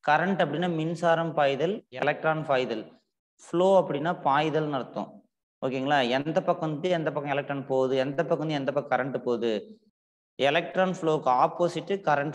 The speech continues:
flow, right to left-னு இங்க இருக்கிற டேட்டாலாம் நீங்க சொல்லிக்கலாம். ஆனோ-,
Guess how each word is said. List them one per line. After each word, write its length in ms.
flow, 280
right 360
to 100
left-னு 760
இங்க 220
இருக்கிற 300
டேட்டாலாம் 360
நீங்க 240
சொல்லிக்கலாம். 340
ஆனோ-, 480